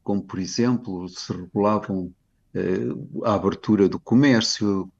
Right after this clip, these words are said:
se regulava o teletrabalho, et cetera, e, et cetera. Eh, até a distância das pessoas, de umas em relação às outras. Portanto, só se podia circular se a pessoa tivesse um,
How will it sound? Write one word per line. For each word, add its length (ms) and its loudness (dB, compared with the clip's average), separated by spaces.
se 280 -2
regulava 520 4
o 80 0
teletrabalho, 1000 2
et 200 -12
cetera, 680 -4
e, 720 -10
et 220 -4
cetera. 420 -2
Eh, 460 6
até 240 6
a 60 8
distância 580 2
das 240 -6
pessoas, 640 4
de 200 -4
umas 440 0
em 100 0
relação 440 -4
às 220 -4
outras. 580 -2
Portanto, 220 0
só 180 2
se 180 -6
podia 560 2
circular 680 -4
se 220 -12
a 20 -10
pessoa 440 -4
tivesse 680 -6
um, 560 -2